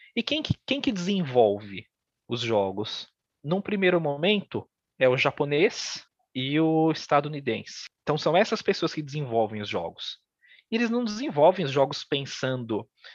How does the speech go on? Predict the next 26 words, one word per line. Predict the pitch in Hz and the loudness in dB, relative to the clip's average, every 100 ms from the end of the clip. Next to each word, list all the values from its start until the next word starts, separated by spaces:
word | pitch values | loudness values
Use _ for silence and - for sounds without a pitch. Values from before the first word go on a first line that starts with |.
| _ | _
nos | 117 123 | -12 -4
mercados | 135 120 117 117 110 | -2 0 0 0 -4
emergentes, | 104 101 107 135 160 165 - 143 135 | -4 -4 -2 0 0 -2 -2 -2 0
eles | 131 123 | 0 -2
não | 135 | -8
desenvolvem | 135 139 127 123 127 | -6 -2 0 0 -2
os | 117 | 0
jogos | 123 123 - | 0 -2 -6
pensando | 135 131 127 123 120 | -8 -6 -6 -4 -4
na | 123 120 110 101 - - - - - | 0 2 2 0 -4 -18 -20 -10 -2
latinidade, | 131 - 135 113 104 113 147 160 147 131 156 143 | 0 0 -2 -4 2 6 8 8 6 0 -2 -2
eles | 120 120 123 | -2 -4 -4
não | 131 | -6
desenvolvem | 120 127 120 123 120 117 | -6 -8 2 4 4 2
os | 110 117 | -4 -2
jogos | 117 110 - | -2 -2 -6
pensando | - 123 120 - 117 113 113 110 | -4 -6 -4 -6 -4 -4 -4 -4
na | 117 113 | -2 -2
negritude, | 113 110 107 101 - 151 170 151 123 151 165 _ _ - - _ - | -2 -4 -4 -8 -6 0 2 2 2 0 -4 _ _ -20 -20 _ -10
na | 139 135 123 | -2 2 2
diversidade | 117 123 127 127 - 120 123 131 117 | 2 0 0 -2 -6 0 2 2 -2
sexual, | - 113 - - 117 139 160 160 156 _ _ _ _ | -8 -6 -6 0 4 8 8 6 4 _ _ _ _
na | 131 | -4
multiplicidade | 131 147 - - 123 - 127 123 123 | -2 -2 -6 -6 -8 -8 2 2 2
de | 107 | -6
gêneros, | 104 117 147 160 156 151 - | -6 -2 -2 0 0 -2 -4